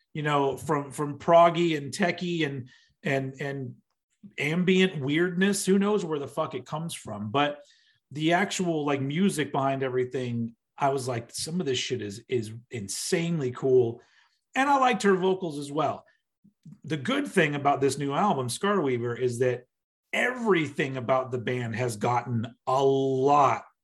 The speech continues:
better, to the point where songwriting,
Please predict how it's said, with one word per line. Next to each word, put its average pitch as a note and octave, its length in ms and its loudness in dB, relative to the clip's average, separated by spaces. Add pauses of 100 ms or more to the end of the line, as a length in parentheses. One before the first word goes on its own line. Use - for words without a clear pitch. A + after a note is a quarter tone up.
better, A2+ 520 -4 (720)
to - 100 0
the E3 100 0
point F3+ 360 0
where D3 420 0 (240)
songwriting, A3+ 1000 4